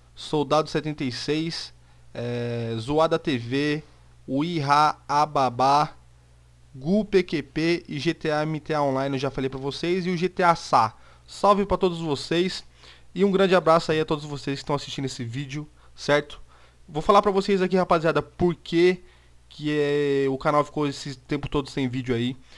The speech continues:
Eu tô gravando na casa do meu primo, mano, porque minha internet tá uma bosta. A operadora que tá lá em casa é uma bosta, a internet fica caindo e voltando direto. Então eu tô aqui na casa do meu primo Gabriel, mandar um salve pra ele também.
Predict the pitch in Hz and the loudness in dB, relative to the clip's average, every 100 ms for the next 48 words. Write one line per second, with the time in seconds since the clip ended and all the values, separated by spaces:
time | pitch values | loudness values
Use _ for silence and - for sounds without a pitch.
0 | - - - 147 156 143 143 147 147 143 | -20 -16 -2 2 4 4 4 0 -2 0
1 | 147 135 151 143 - 123 131 117 107 107 | -2 -2 -4 -4 -4 -4 -2 -2 -6 -8
2 | 120 - 120 117 120 123 117 123 123 - | -10 -4 -4 -4 -4 -4 -4 -4 -6 -6
3 | 120 135 120 113 117 123 - 139 - _ | -4 -2 -4 -2 -4 -4 -10 -12 -14 _
4 | _ _ _ _ _ - - - _ - | _ _ _ _ _ -20 -20 -20 _ -20
5 | - 123 123 143 131 135 135 - 131 127 | -8 -4 -2 0 2 0 -2 -4 -4 -2
6 | 127 127 131 135 117 110 120 123 120 120 | -4 -2 -2 -2 -4 -2 -4 -4 -8 -6
7 | 127 123 - 123 127 127 120 120 120 117 | -6 -6 -8 -8 -4 -4 -6 -6 -6 -4
8 | 143 131 139 - - _ _ - 180 185 | -4 -4 -4 -10 -18 _ _ 2 4 6
9 | 185 - 175 170 165 170 160 160 160 156 | 2 2 0 2 0 0 0 -2 0 -2
10 | 143 131 139 151 151 - 120 127 - 127 | 2 2 4 2 -4 -10 -4 -2 0 -2
11 | 123 123 120 120 117 123 135 | -2 -4 -4 -4 -4 -4 -6